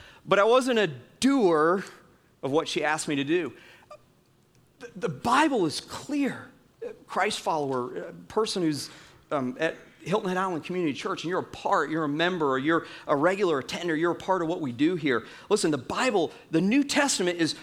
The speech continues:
full of instruction for us to serve each other and to serve others. Are you with me?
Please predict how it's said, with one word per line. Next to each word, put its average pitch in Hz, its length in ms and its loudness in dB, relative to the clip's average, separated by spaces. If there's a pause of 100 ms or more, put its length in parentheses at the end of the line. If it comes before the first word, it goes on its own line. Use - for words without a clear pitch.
(200)
full 262 840 0 (260)
of 202 160 4
instruction 196 960 0
for - 280 -4
us 240 280 4
to 202 180 -2
serve 226 540 0
each 170 180 -4
other 220 320 2
and 160 80 2
to 151 80 0
serve 233 320 2
others. 190 420 2
Are 170 60 2
you 160 140 4
with 226 200 4
me? 294 180 -4